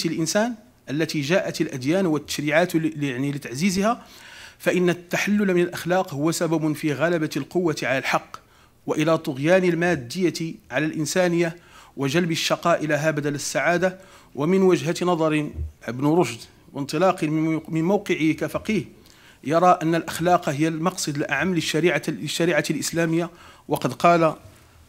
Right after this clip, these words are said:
صلى الله عليه وسلم: "إنما بعثت لأتمم مكارم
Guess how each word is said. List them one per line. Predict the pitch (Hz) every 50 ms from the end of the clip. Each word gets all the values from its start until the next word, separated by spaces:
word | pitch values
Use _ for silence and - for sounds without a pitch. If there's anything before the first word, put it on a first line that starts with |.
| _ -
صلى | - - 160 160
الله | 151 135 135 151 156 147 131 151 123
عليه | 131 147 151 151 135
وسلم: | 139 143 139 - 151 147 147 151 147 143 - - - - - - - 143
"إنما | 147 147 147 147 147 147 147 147 139
بعثت | 135 135 135 127 147 143 - - 147
لأتمم | 147 143 - 135 127 - 151 143 143 139 135 131 131 131
مكارم | 123 120 - 147 139 131 123 123 131 127 131